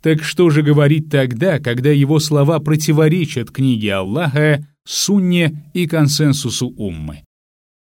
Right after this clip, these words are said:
Как известно, высказывания ученых, какими великими бы они ни были,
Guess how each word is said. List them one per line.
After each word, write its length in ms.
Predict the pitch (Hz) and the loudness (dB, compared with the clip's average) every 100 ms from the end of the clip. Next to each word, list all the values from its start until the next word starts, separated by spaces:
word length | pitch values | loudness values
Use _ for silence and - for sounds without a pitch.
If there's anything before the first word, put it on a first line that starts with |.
| _ - | _ -4
Как 220 | 139 131 | -2 0
известно, 500 | 143 127 151 156 151 | 0 2 2 2 2
высказывания 840 | 143 135 - 151 135 139 143 139 | 2 0 0 0 0 2 2 4
ученых, 760 | 131 131 127 170 151 92 82 - _ _ _ | 4 2 -2 -2 -2 -4 -12 -20 _ _ _
какими 460 | 170 165 160 190 180 | -2 -2 2 2 2
великими 680 | 156 170 165 202 143 127 123 | 2 2 2 2 2 0 2
бы 160 | 131 | 2
они 240 | 127 123 113 | 2 0 0
ни 200 | 151 180 | 0 0
были, 340 | 107 78 71 | -2 -8 -16